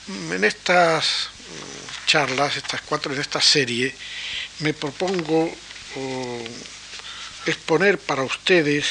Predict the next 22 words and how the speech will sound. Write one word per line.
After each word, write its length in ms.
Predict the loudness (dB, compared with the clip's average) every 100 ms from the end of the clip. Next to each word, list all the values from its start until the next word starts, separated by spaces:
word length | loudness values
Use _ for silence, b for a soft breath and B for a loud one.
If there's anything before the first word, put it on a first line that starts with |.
| -4 -12 -18 -14 B B B B -12 -6
eh, 880 | -2 0 0 0 -2 -6 -8 -10 -12 -14 -14 -16 -16 -16 -14 -6 -4
un, 240 | -2 -4 -6 -4
un 140 | -2
comentario 840 | 0 0 0 8 8 10 4 2 -2 -4
acerca 800 | -4 0 4 2 2 0 2 2
de 720 | 0 0 0 0 -2 -4 -8 -10 B B B B B
lo 100 | -6
que 100 | -6
pudiéramos 440 | -2 0 0 -2 -2
considerar 540 | -2 0 2 4 4
los 280 | 2 0 2
logros, 580 | 8 8 8 0 -2 -4 -6 -12 -18 B B B B B B -10
oh, 340 | -6 -6 -6 -6
firmes 640 | 0 0 2 0 2 2
e 20 |
indiscutibles, 1080 | 0 -4 -6 -6 -6 0 0 0 -2 -2 -8 -10
los 160 | -6
más 140 | -4 -2
firmes, 360 | 0 -2 -4
los 80 | -4
más 200 | 0 0
indiscutibles 760 | 0 -6 -10 -4 -2 -2 -2